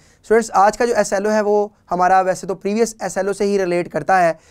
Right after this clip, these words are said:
और उसको ही हम फर्दर थोड़ा सा आगे कंटिन्यू करेंगे। जो इससे पहले हमने, अ, जो था सिस्टम सॉफ्टवेयर, उसके फंक्शन को देखा था, तो आज हम ऑपरेटिंग सिस्टम, चूँकि उसी को हम डिस्कस कर रहे हैं, उसको थोड़ा डिटेल में देखेंगे। तो आज के एसएलओ को पढ़ने के बाद स्टूडेंट्स आप लोग कौन सा नॉलेज हासिल करेंगे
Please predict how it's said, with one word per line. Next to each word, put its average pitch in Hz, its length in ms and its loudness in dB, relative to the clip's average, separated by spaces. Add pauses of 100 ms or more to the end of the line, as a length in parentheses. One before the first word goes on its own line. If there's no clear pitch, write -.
(240)
और 156 280 2
उसको 170 440 -2
ही 214 380 0 (160)
हम 175 100 0
फर्दर 175 300 -2
थोड़ा 185 200 -2
सा 180 140 -4
आगे 175 260 0
कंटिन्यू 170 360 -6
करेंगे। 165 420 -4 (220)
जो 175 240 -2
इससे 190 200 -2
पहले 196 260 2
हमने, 196 360 -4 (300)
अ, 165 240 4
जो 156 160 -6
था 175 140 -2
सिस्टम 185 300 -6
सॉफ्टवेयर, 180 460 -4
उसके 185 200 -8
फंक्शन 175 340 -8
को 180 100 -6
देखा 160 260 -2
था, 156 240 -2 (240)
तो - 60 -4
आज 214 300 2
हम 220 100 0
ऑपरेटिंग 196 380 -2
सिस्टम, 202 400 0 (280)
चूँकि 220 260 2
उसी 202 260 -4
को 254 100 2
हम 247 80 2
डिस्कस 214 260 0
कर 196 200 0
रहे 214 100 -2
हैं, 208 60 -2
उसको 202 200 -4
थोड़ा 202 240 0
डिटेल 175 260 -4
में 185 100 -4
देखेंगे। 170 400 -4 (320)
तो 185 60 -4
आज 190 360 2
के 262 80 2
एसएलओ 240 320 2
को 240 120 2
पढ़ने 214 320 0
के 226 100 0
बाद 214 160 0
स्टूडेंट्स 220 340 -2
आप 190 220 2
लोग 220 160 0
कौन 202 160 -2
सा 233 140 -6
नॉलेज 220 260 -2
हासिल 202 240 -2
करेंगे 190 420 0